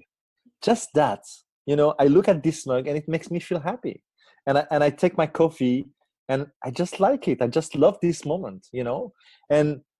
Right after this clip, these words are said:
when I'm focusing on what's, what I appreciate right now in that moment, there is no past, there is no future. It doesn't exist. It's just this moment right now.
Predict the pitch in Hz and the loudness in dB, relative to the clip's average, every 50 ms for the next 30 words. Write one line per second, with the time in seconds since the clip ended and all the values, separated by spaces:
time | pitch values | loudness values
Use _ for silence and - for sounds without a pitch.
0 | _ _ 135 143 151 170 208 214 - - - 190 190 - 165 - - 156 147 135 | _ _ 2 4 4 4 2 0 -2 0 0 2 2 2 0 0 -2 -4 -4 -2
1 | 131 127 123 131 135 131 - - - - 120 120 123 123 120 123 123 123 - 131 | -2 0 2 2 2 2 0 -10 -10 -2 2 4 4 6 4 4 2 0 -2 -8
2 | 123 - - 131 117 - - 113 131 127 131 127 139 127 110 107 110 110 101 117 | -6 2 2 2 2 2 2 2 2 2 2 0 -2 -4 -4 -4 -6 -4 -2 0
3 | 147 190 - 170 143 123 107 95 90 92 92 123 160 214 208 156 175 196 185 - | 0 0 0 -4 -4 -4 -4 -6 -10 -8 -4 -2 0 0 0 2 2 0 0 0
4 | - 151 180 220 196 - - - 143 147 131 135 143 165 165 - - 156 190 214 | 0 0 0 0 -2 -4 -2 0 0 0 0 -2 -4 -6 -6 -6 -8 -6 -6 -6
5 | - - - 120 107 104 104 107 139 160 180 190 170 135 110 127 160 208 202 - | -6 -6 -4 -4 -4 -6 -2 0 0 0 0 -2 -2 -4 -4 -6 -6 -6 -6 -10
6 | - - - - - - _ _ _ _ _ _ _ _ _ _ _ _ _ _ | -16 -20 -20 -20 -20 -20 _ _ _ _ _ _ _ _ _ _ _ _ _ _
7 | _ _ - 127 123 - - - - 147 165 165 - - - _ 127 151 143 - | _ _ -2 -2 -2 -2 -8 -2 0 0 0 0 -2 -10 -12 _ -6 -6 -6 -6
8 | - - 123 120 113 117 117 117 - _ - 101 101 104 107 113 - - 107 85 | -10 -8 -8 -6 -6 -8 -10 -12 -16 _ -16 -10 -8 -8 -8 -8 -10 -14 -16 -16
9 | 78 - | -16 -18